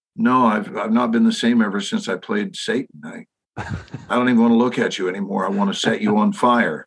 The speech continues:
Speaker 2: <laughs>
Speaker 1: Right? Uh, no, I never went through that.
Speaker 2: Incredible. Thank you, Glenn. All right, Glenn, in a minute or less, um, you had a really famous ted X talk.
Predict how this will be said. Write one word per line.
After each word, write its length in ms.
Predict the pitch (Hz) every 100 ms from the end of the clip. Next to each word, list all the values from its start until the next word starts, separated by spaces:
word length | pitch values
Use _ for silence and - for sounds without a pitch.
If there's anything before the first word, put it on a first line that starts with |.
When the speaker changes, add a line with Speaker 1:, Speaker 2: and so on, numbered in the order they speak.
| _ -
Speaker 2:
<laughs> 640 | 156 - - 151 - -
Speaker 1:
Right? 220 | 95 156 -
Uh, 160 | 110 104
no, 160 | 101
I 140 | 98 95
never 360 | 98 92 90 - -
went 180 | 95 -
through 160 | 76
that. 180 | 117 113 - _ _ _ _ _ - - -
Speaker 2:
Incredible. 420 | 127 - 110 104 -
Thank 160 | 110 117
you, 40 | 104
Glenn. 260 | 107 104 -
All 120 | 135
right, 120 | 131
Glenn, 280 | 117 143 127
in 60 | 120
a 40 |
minute 260 | 123 151 151
or 100 | 139
less, 440 | 135 135 - - -
um, 320 | 117 117 110
you 80 | 120
had 120 | 120
a 40 | 117
really 300 | 110 131 113
famous 340 | - 120 104
ted 160 | - 110
X 200 | 110 -
talk. 360 | - 113 110